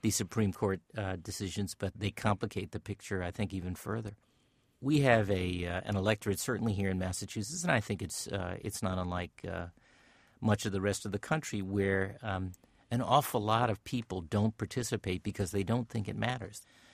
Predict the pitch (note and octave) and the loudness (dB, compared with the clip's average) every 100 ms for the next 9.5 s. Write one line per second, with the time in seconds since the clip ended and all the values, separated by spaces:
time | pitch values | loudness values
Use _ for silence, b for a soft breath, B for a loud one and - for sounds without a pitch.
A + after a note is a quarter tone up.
0 | B B - F#2+ F#2 A2+ A2 A#2 - A2 | B B -4 -2 4 6 8 6 4 2
1 | - C#3 A#2 G2 G#2 - G#2+ - A#2+ B2+ | 2 2 2 2 0 0 -2 0 -2 -2
2 | B2+ F#2+ - F#2 F#2 F2 - - - - | -4 -4 -4 -2 -2 -4 -8 -18 -12 -6
3 | G2 F#2 F#2+ F#2 F#2 - F#2 G2 F#2+ G2+ | -4 -2 -2 -2 -4 -4 -4 -4 -2 -4
4 | - F#2 G2 - F#2 F#2+ G2 F#2 F2+ F2+ | -2 -2 -2 -2 -4 -2 -2 -6 -6 -4
5 | F#2+ F#2+ - - C3+ - b b b b | -4 -4 -6 -8 -8 -12 b b b b
6 | _ D3 E3+ C#3 B2 - A#2+ G#2+ - A2 | _ 0 2 4 2 2 -2 -2 2 2
7 | G2+ G2 G2+ G2 F#2+ F2+ - - G#2+ G2 | 4 0 0 0 0 -4 -8 -2 0 2
8 | G#2 B2 F#2 F2+ B B - A#2+ C3 B2+ | 0 0 -2 -6 B B 8 10 10 4
9 | A2+ G#2 - G#2 G2 | 2 0 2 2 0